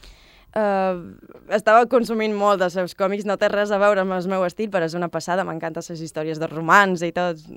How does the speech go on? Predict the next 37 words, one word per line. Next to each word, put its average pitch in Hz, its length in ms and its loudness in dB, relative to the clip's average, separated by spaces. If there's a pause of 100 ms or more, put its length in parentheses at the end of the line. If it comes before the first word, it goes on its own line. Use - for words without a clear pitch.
(140)
i 147 120 -12
són 156 440 -16
supertomos 175 840 -10
gigants. 175 480 -8 (500)
Després 220 380 -4
de, 226 140 0 (840)
de 202 340 -4
C 233 300 -2
Comics, 240 400 0 (320)
que 160 80 -10
estic 165 240 -6
molt 170 160 2
al 160 160 -4 (220)
món 175 420 -6
des 160 160 -4
Mar-, 185 320 -6
de 165 160 -2
Marvel, 151 400 -12
de 156 100 0 (320)
Batman, 180 380 0 (720)
molt, 185 400 0
super, 165 340 -4
super 151 300 -8
al, 143 300 -10
al 151 120 -10
món 143 160 -12
de 143 80 -14
Ma-, 143 160 -18
de, 151 380 -6
de 156 100 -4
Batman. 151 300 -8 (400)
És 208 180 2
el 214 140 -4
meu 196 680 -2
preferit, 190 540 -6
Jorge 190 300 -6
Jiménez, 220 400 -6